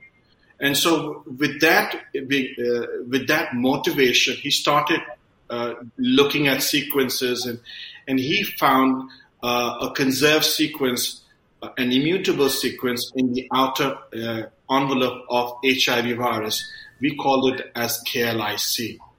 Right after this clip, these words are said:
And then he created these monoclonal antibodies that target the specific conserved K L I C site, and he called that antibody, uh, clone three.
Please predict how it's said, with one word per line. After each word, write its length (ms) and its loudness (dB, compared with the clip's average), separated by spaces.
And 220 2
then 140 4
he 240 0
created 480 2
these 200 0
monoclonal 600 2
antibodies 720 0
that 260 -4
target 540 2
the 100 0
specific 880 -4
conserved 560 -2
K 140 -2
L 160 0
I 140 -2
C 200 -4
site, 420 -6
and 140 -2
he 160 0
called 280 2
that 200 2
antibody, 760 0
uh, 400 -2
clone 340 -2
three. 400 -2